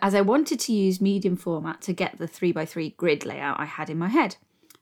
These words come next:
I used a Kodak Brownie Hawkeye that was given to me, loaded with Fomapan four hundred. And for the curious, as I had no idea by how much I was overexposing, I used semi-stand development in Rodnell.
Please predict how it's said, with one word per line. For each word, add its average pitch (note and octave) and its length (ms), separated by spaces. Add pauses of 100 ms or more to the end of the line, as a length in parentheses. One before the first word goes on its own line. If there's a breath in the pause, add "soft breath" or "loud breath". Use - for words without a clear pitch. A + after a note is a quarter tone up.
(100)
I - 80
used B3 320
a C4 40
Kodak - 380
Brownie G#3+ 320
Hawkeye F3 500
that - 100
was E3+ 100
given E3+ 300
to D3+ 160
me, C#3+ 260
loaded E3 340
with E3 180
Fomapan A3 440
four G3+ 220
hundred. E3+ 380 (360 soft breath)
And F3 140
for - 80
the F3 80
curious, G#3+ 500
as F3 160
I E3+ 80
had F3 180
no A#3+ 160
idea E3+ 420 (120)
by D#3+ 120
how F3 180
much - 320
I E3 120
was D#3+ 120
overexposing, F3 720 (420 soft breath)
I - 80
used E3 280
semi-stand F3+ 520
development F#3+ 420
in B3+ 140
Rodnell. F#3 340